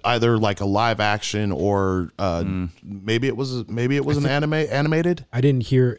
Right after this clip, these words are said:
Speaker 3: I didn't hear, uh, whether it was animated or live action, but I did hear, um, something to the effect of there being a series. So, or, uh, there, there was wanting to have a series made.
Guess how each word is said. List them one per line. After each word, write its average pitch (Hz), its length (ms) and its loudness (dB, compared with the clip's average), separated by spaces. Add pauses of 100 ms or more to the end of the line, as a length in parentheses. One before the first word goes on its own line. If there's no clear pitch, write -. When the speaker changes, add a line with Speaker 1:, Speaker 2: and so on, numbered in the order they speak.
Speaker 3:
I 120 140 0
didn't 131 160 4
hear, 120 420 2
uh, 95 280 -2
whether 95 520 -2
it 101 140 -6
was 92 120 -4
animated 107 400 0
or 92 80 0
live 90 300 -2
action, 87 340 -4
but 87 120 -4
I 87 60 -2
did 92 200 -4
hear, 90 500 -2 (640)
um, 85 480 -4 (1120)
something 87 540 -2
to - 80 -6
the 87 100 -2
effect 87 320 -4
of 80 320 -8
there 87 120 -4
being 85 260 -4
a 82 40 -8
series. 82 580 -6
So, 80 340 -6 (560)
or, 90 220 0
uh, 90 220 -2
there, 90 280 -2
there 92 220 -4
was 85 280 -6
wanting 90 480 -4 (200)
to 85 180 -10
have 82 180 -8
a 82 60 -8
series 85 440 -4
made. 78 300 -10